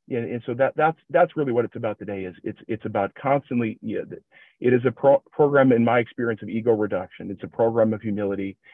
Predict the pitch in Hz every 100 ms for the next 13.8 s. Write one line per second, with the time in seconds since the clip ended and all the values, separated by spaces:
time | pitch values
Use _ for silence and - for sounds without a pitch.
0 | _ - 120 120 123 113 117 127 123 120
1 | 117 113 107 _ - 110 101 104 - 104
2 | 98 101 123 117 104 101 104 107 104 107
3 | 104 104 101 101 _ _ _ 92 95 98
4 | 87 104 104 98 113 101 92 - 90 90
5 | 87 - - 92 101 120 117 104 113 104
6 | 104 110 92 90 107 104 104 104 104 98
7 | 104 101 101 95 92 - 95 92 87 98
8 | 87 82 _ _ _ _ - 87 87 87
9 | 98 90 127 131 117 107 98 - _ 101
10 | 95 - 113 107 101 98 104 90 101 95
11 | 95 92 98 95 92 92 92 85 87 82
12 | - 90 113 113 113 101 110 110 110 104
13 | 90 - 117 113 107 107 104